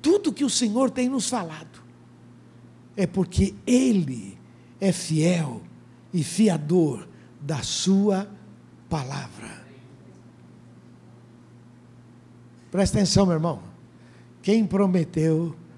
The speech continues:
tem poder para cumprir. Louvado seja o nome do Senhor. Ele prometeu. "Tenho-vos dito isso." Uma outra questão que eu anotei aqui, <clears throat> "para que sejam ousados."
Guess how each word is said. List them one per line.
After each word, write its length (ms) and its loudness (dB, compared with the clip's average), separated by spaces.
tem 180 8
poder 460 4
para 280 0
cumprir. 600 0
Louvado 520 -2
seja 340 -2
o 40 -4
nome 300 -2
do 120 -6
Senhor. 540 -10
Ele 220 6
prometeu. 680 2
"Tenho-vos 460 4
dito 260 0
isso." 380 0
Uma 100 6
outra 200 6
questão 320 4
que 100 2
eu 40 6
anotei 320 4
aqui, 460 2
<clears throat> 1500 -2
"para 180 2
que 160 -2
sejam 460 6
ousados." 880 2